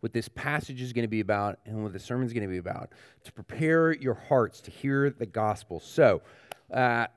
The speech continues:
let's jump in this way. Kids, young ones, y-, have y'all ever heard of Snoopy? Snoopy,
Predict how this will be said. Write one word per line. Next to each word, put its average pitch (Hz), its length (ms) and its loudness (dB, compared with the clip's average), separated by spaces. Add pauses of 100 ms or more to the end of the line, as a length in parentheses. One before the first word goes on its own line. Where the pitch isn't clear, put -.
(300)
let's 147 100 -4
jump 180 200 4
in 170 100 6
this 143 160 2
way. 104 120 6 (440)
Kids, 110 320 6
young 143 140 4
ones, 131 200 0 (160)
y-, 123 140 0
have 123 160 2
y'all 151 220 6
ever 151 240 6
heard 147 240 4
of 127 420 6 (100)
Snoopy? 107 600 -4 (800)
Snoopy, 143 680 2